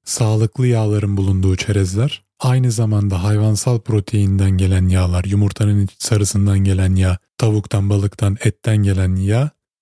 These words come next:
sağlıklı yağ kategorisine girer. Amacımız yaşadığımız hayattan keyif almak. Kalorilerini çok fazla düşürdüğünde, metabolizmanı yavaşlattığında her gün yiyebildiğin besin miktarı ciddi anlamda azalacak.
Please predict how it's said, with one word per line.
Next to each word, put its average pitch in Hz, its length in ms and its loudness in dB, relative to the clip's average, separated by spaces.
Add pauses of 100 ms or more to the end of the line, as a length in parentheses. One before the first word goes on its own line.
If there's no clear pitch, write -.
sağlıklı 113 540 -2
yağ 107 200 0
kategorisine 104 640 -2
girer. 101 460 -2 (540)
Amacımız 123 520 0
yaşadığımız 131 640 -2
hayattan 120 640 -2
keyif 117 340 -2
almak. 92 480 -2
Kalorilerini 120 960 0
çok - 260 -2
fazla 104 380 -2
düşürdüğünde, 101 840 0 (300)
metabolizmanı 120 720 0
yavaşlattığında 104 1040 0 (320)
her 127 240 -2
gün 131 220 -2
yiyebildiğin 113 800 0
besin 117 260 0
miktarı 120 540 0
ciddi 107 420 -2
anlamda 110 380 0
azalacak. 98 580 -2